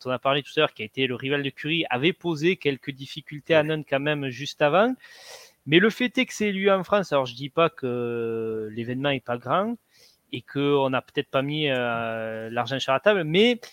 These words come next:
Speaker 1: est-ce que ça traduit pas aussi le fait que Michael Nunn vienne en France, un désintérêt du public américain pour Donald Curry, pour cette affiche, de se dire, au,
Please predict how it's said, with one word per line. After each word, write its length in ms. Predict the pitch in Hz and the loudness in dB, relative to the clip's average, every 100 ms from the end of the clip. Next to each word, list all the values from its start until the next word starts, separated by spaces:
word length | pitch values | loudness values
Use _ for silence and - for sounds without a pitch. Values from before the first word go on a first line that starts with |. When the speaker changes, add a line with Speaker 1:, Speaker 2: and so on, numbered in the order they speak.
| _ _ 143 | _ _ -6
Speaker 1:
est-ce 120 | - | -2
que 100 | 180 | 0
ça 160 | 196 | 2
traduit 300 | 185 185 180 | 4 2 2
pas 140 | 196 202 | 0 0
aussi 220 | - 220 | 2 0
le 80 | 180 | -2
fait 140 | 190 | -4
que 120 | - | -2
Michael 260 | 170 170 175 | 0 0 -2
Nunn 140 | 175 | -2
vienne 180 | 165 175 | 0 2
en 80 | 170 | 2
France, 300 | - 214 - | 2 0 2
un 80 | 156 | -2
désintérêt 720 | 147 165 185 170 185 175 202 | 2 2 2 2 2 2 -2
du 120 | 151 | -4
public 420 | - 160 170 - | -14 -10 -6 0
américain 540 | 151 147 147 147 165 156 | 0 2 0 0 -2 -2
pour 200 | - 123 | -4 -8
Donald 260 | 139 151 147 | -4 -2 -2
Curry, 280 | - 156 180 | -4 -4 -4
pour 180 | - - | -4 -6
cette 180 | 139 139 | 0 2
affiche, 320 | - 185 139 | 2 -4 -6
de 80 | 143 | -6
se 160 | - | -6
dire, 220 | 139 170 | -4 0
au, 160 | 160 | 0